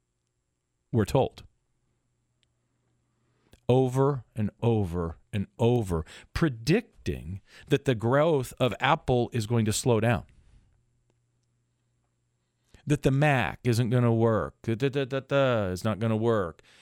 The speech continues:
The, the p-, iPad isn't really gonna be what it was gonna be. <laughs> A watch? Give me a break.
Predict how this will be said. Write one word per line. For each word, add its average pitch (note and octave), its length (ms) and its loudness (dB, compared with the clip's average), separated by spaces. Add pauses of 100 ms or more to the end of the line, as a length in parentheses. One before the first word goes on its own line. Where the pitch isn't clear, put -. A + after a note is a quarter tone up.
(160)
The, C3+ 160 0
the B2 320 -6
p-, - 160 -8 (100)
iPad B2 540 2
isn't B2 240 0
really B2 220 2
gonna A#2 180 2
be B2 160 2
what A#2 160 2
it G#2+ 60 0
was G#2 160 -2
gonna G#2+ 180 2
be. F2+ 560 -2 (1120)
<laughs> - 40 0 (640)
A F#3 180 2
watch? - 680 -6
Give - 400 -6
me A3 160 -2
a A3 160 -2 (100)
break. G#3+ 580 -6